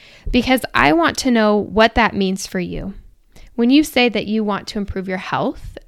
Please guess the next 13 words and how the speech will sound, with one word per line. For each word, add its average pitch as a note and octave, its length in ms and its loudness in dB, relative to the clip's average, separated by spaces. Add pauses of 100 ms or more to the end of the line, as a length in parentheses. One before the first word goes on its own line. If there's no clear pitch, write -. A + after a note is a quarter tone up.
(120)
I'm G#3 220 0
curious G#3+ 720 0
if - 300 -4
you G3 160 -2
have F3+ 280 -6
health - 300 -4
conditions G#3 600 -4
that A3+ 140 0
you're F#3+ 140 0
hoping F#3+ 460 -4
to F3+ 260 -4
better E3+ 280 -2
manage. F3 640 -6